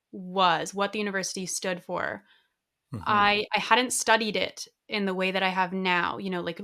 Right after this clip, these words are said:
Speaker 1: really looking at the foundation of, of the purpose of a university. That's just something I hadn't looked into. I just kind of thought instinctually, they're violating what academia is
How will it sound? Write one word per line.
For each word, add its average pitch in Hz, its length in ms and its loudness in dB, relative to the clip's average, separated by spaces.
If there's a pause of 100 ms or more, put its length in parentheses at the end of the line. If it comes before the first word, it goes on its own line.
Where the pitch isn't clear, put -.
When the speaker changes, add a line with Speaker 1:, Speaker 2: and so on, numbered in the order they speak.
Speaker 1:
really 190 240 -6
looking 190 280 -6
at - 60 -10
the 185 60 -16
foundation 190 680 -2
of, 175 160 -6 (520)
of 180 120 -4
the 180 80 -4
purpose 220 520 0
of 214 80 2
a 208 60 -2
university. 190 480 0
That's 185 220 0
just 302 180 -4
something 247 300 0
I 202 120 4
hadn't 185 440 -2
looked 190 240 -10
into. 185 360 -4 (380)
I 233 80 2
just 285 160 0
kind 311 120 6
of 262 120 2
thought - 380 2
instinctually, 180 800 -2 (360)
they're 196 380 2
violating 180 800 0
what 190 340 2
academia 185 600 -2
is 190 140 -4